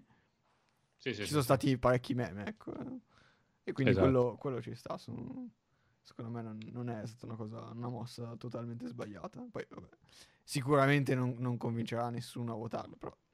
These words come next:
Speaker 2: però
Speaker 1: Esatto, no, e
Speaker 2: magari
Speaker 1: soprattutto, appunto, c'era questo qui in cui si diceva: "Con la pancetta, con il guanciale".
Speaker 2: Sì, sì, sì, cioè, esatto.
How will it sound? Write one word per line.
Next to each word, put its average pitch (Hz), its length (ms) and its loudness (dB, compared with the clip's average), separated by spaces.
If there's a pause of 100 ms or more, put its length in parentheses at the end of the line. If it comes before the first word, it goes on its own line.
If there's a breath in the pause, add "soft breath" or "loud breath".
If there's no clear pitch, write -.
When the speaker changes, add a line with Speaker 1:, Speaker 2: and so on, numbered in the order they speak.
(640)
Speaker 2:
però - 160 2
Speaker 1:
Esatto, 104 180 8
no, 120 140 12
e 113 40 12
Speaker 2:
magari - 20 10
Speaker 1:
soprattutto, 123 400 6
appunto, 120 500 2
c'era 131 280 6
questo 131 280 4
qui 127 220 6
in 123 120 6
cui 120 200 4
si 120 100 0
diceva: 117 500 6
"Con 135 180 10
la 127 100 12
pancetta, 120 560 8
con 113 160 2
il 113 80 4
guanciale". 101 640 2
Speaker 2:
Sì, 143 220 -2
sì, 117 220 -4
sì, 233 260 -8
cioè, - 160 -8
esatto. 202 460 -10